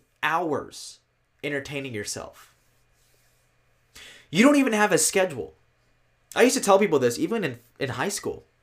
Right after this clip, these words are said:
I remember telling people this. I would say, "You have a school schedule, right?" They said, "Yeah." I said, "You have a work schedule?" In some cases.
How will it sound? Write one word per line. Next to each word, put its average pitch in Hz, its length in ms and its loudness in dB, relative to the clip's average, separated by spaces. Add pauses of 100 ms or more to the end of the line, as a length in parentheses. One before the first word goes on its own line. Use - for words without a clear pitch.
(840)
I 135 60 -12
remember 151 180 -2
telling 151 220 -2
people 131 160 0
this. 110 220 -4 (540)
I 190 60 8
would 233 140 12
say, 208 380 4 (1160)
"You 185 160 6
have 277 120 12
a 170 120 6
school - 240 -2
schedule, 131 380 -2
right?" 120 320 -2
They 127 100 -6
said, 120 140 -6
"Yeah." 110 200 -6 (1700)
I 160 60 -8
said, 196 120 -6
"You 233 60 8
have 185 80 2
a 143 60 4
work 202 220 2
schedule?" 240 460 0 (1400)
In 127 100 -10
some 117 160 -4
cases. - 460 -10